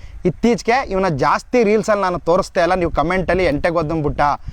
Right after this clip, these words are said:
ನೀನು ಬೆಳೆಯೋ ಗಂಟ ಮಾತ್ರ ಎಂಟೆಗೊದ್ದ ಬೇಕಾಗಿತ್ತು, ಈಗ ಬೇಡವಾ?" ಅಂತೆಲ್ಲ ಹಾಕಿದ್ರಿ.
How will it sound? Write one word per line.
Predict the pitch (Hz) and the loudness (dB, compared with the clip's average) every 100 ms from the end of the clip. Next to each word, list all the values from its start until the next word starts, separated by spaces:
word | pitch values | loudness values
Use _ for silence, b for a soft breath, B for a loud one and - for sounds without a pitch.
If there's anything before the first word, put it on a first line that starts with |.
| B - | B -4
ನೀನು | 156 | -2
ಬೆಳೆಯೋ | 135 143 175 185 | 2 2 4 2
ಗಂಟ | 180 175 | 0 0
ಮಾತ್ರ | 165 151 170 | 0 0 0
ಎಂಟೆಗೊದ್ದ | 180 156 160 151 | -2 0 -2 0
ಬೇಕಾಗಿತ್ತು, | 156 147 151 139 139 | 0 0 -2 -2 0
ಈಗ | 175 | 0
ಬೇಡವಾ?" | 135 147 156 | 2 2 2
ಅಂತೆಲ್ಲ | 151 139 143 | 0 -2 0
ಹಾಕಿದ್ರಿ. | 131 127 123 | -2 -4 -2